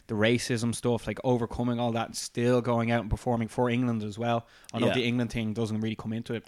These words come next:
Speaker 1: It's just, like, what you do in the Premier League. But, like, he's been scoring goals. Um, we, like, if you look at him a couple of years ago, you would have thought he wasn't really gonna step up.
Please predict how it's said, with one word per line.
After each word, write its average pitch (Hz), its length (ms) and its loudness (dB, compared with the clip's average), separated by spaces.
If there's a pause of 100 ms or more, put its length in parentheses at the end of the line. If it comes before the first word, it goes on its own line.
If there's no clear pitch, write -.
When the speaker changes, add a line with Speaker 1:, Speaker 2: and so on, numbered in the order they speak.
Speaker 1:
It's 110 160 -10
just, 117 180 -6
like, 104 140 -4
what 113 160 -2
you 113 40 -10
do 107 120 -4
in 104 60 -2
the 104 60 -6
Premier 117 280 -2
League. 107 240 -2
But, 113 180 -4
like, 104 200 -4 (600)
he's 113 140 -12
been 117 80 -6
scoring 120 340 0
goals. 117 480 4 (400)
Um, 104 540 -2 (1200)
we, 117 160 0
like, 110 320 -6
if 113 160 -8
you 113 60 -2
look 120 140 0
at 131 60 0
him 113 80 0
a 107 40 -6
couple - 200 -6
of 104 60 -2
years 120 300 0
ago, 110 200 2
you 110 140 -2
would 120 100 2
have - 80 -4
thought 113 180 0
he 110 60 -2
wasn't 117 380 2
really 117 180 0
gonna 110 320 -2
step - 320 -2
up. - 320 2